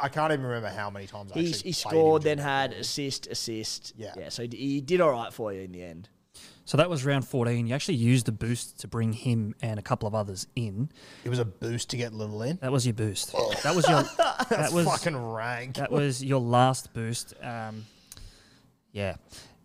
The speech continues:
Speaker 3: Interesting. Uh, Johnny Bateman and Sifa Talakai were the other two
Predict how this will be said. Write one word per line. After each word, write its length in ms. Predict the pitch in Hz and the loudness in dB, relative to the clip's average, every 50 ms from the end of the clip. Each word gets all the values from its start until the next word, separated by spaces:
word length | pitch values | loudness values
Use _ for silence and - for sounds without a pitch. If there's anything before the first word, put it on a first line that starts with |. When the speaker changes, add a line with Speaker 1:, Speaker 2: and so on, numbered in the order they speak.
| _ - | _ -6
Speaker 3:
Interesting. 440 | 127 113 - - - 127 120 120 - - | -6 -4 -4 -2 2 2 2 2 2 2
Uh, 140 | 127 120 120 | 2 2 2
Johnny 240 | - 147 143 135 123 | 2 2 0 2 2
Bateman 500 | 117 123 135 - 127 131 127 123 123 - - | 2 0 0 0 -2 -2 -2 -2 -2 -2 -4
and 260 | 123 117 113 113 107 | -6 -4 -4 -6 -6
Sifa 240 | - - 147 - 117 | -6 -6 -6 -6 -4
Talakai 480 | - 120 120 135 123 - - 101 92 | 0 2 4 4 4 4 0 -6 -6
were 80 | 98 95 | -6 -10
the 340 | 98 98 95 113 110 - - | -10 -10 -10 -10 -4 -4 -2
other 140 | 143 156 143 | 0 0 0
two 220 | - - - | 0 0 -4